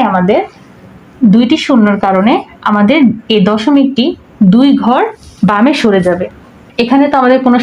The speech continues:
সংখ্যা নেই, তাহলে আমাদের দুই ঘর বামে এখানে আমাদের আরো একটি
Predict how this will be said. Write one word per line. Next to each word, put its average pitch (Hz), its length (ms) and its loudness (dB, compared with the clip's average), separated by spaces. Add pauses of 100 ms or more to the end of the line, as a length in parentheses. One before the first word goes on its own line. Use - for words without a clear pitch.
সংখ্যা 202 340 -2
নেই, 175 80 -6 (280)
তাহলে 233 280 0
আমাদের 247 200 2 (100)
দুই 233 200 2
ঘর 269 120 2 (100)
বামে 240 220 2 (120)
এখানে 233 280 0
আমাদের 233 280 2
আরো 196 180 0
একটি 226 160 -4